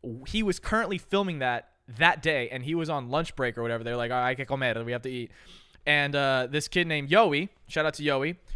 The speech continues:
um, knew Foskey very, very well, and he was like, "Well, I know where he is right now if you wanna go see him." And I was like, "You mean right now?" <laughs> Like a faggot.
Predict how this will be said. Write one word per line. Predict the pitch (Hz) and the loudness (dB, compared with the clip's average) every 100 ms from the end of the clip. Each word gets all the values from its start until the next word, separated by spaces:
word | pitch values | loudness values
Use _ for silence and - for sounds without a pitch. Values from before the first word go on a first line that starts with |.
| - | -2
um, | 147 139 131 127 - | 0 2 0 -2 -8
knew | 147 170 | -4 -2
Foskey | 160 156 - | 0 0 0
very, | 123 151 175 | 0 2 2
very | 151 139 | 2 0
well, | 123 127 127 | 2 2 0
and | 135 127 | -2 -2
he | 139 | -2
was | 135 | -2
like, | 135 127 | -2 2
"Well, | 160 | 2
I | 170 | 4
know | 170 | 2
where | 165 | 2
he | |
is | 165 | 0
right | 156 156 | 0 0
now | 165 185 | 2 2
if | 143 | 0
you | |
wanna | 147 147 | -2 -2
go | |
see | 131 175 | -2 -2
him." | 185 139 | -2 -2
And | 131 | -2
I | |
was | 131 | 0
like, | 127 - - - - - - - - - - - - - - - - 151 - - - - - | -2 -4 -12 -12 -18 -18 -16 -12 -12 -12 -10 -6 -6 -8 -14 -8 -8 -8 -14 -14 -12 -12 -8
"You | 143 | -8
mean | 131 | -6
right | 113 90 | -8 -8
now?" | 113 - - | -8 -8 -2
<laughs> | - 294 - 220 392 - - - | 4 4 4 -2 -4 -10 -16 -2
Like | 160 - | -2 0
a | |
faggot. | - - 254 170 | -4 8 8 8